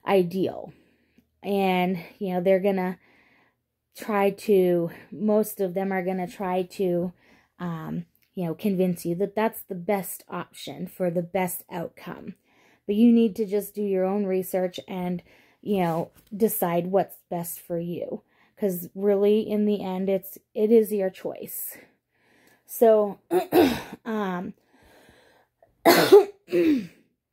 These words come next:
another reason that they, um, placed me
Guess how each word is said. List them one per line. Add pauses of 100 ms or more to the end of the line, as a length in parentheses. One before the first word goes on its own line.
(540)
another
reason
that
they, (800)
um,
placed
me